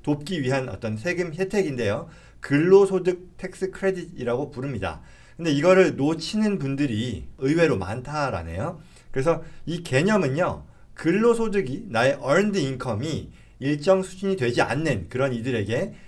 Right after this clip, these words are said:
이 텍스 크레딧의 형태로 지원금을 제공하는 거라고 볼 수 있습니다. 그럼 이제 텍스 크레딧의 형태로 지원금을 준다. 텍스 크레딧이면 크레딧이고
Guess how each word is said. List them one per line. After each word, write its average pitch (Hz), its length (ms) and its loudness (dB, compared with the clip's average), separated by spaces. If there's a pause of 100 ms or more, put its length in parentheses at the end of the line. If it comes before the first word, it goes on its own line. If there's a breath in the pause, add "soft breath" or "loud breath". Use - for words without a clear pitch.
(100 loud breath)
이 107 160 -6
텍스 - 360 -12
크레딧의 208 480 0
형태로 165 720 0 (240 loud breath)
지원금을 190 640 2
제공하는 107 460 -2
거라고 90 400 -6
볼 92 120 -10
수 107 120 -12
있습니다. 76 420 -14 (500 soft breath)
그럼 160 140 -2
이제 156 200 0
텍스 214 420 -8
크레딧의 185 800 2
형태로 160 480 -2
지원금을 147 680 -2
준다. 104 460 -8 (400 soft breath)
텍스 180 240 -6
크레딧이면 214 500 -2
크레딧이고 151 720 -4